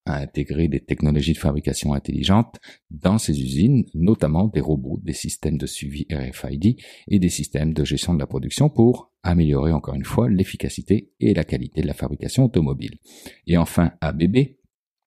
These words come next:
leader mondial dans l'automatisation et les technologies électriques,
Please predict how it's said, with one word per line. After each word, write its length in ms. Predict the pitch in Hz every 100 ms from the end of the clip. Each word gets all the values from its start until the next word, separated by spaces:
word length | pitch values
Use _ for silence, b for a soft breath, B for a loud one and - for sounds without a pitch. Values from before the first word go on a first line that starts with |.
| _ -
leader 400 | 82 85 87 82
mondial 500 | 76 98 101 104 95 -
dans 140 | 78
l'automatisation 1000 | 71 101 - 101 92 92 82 78 - 85 - B B 78
et 60 |
les 180 | 73 -
technologies 560 | 95 - 82 73 76 71
électriques, 540 | 76 - - -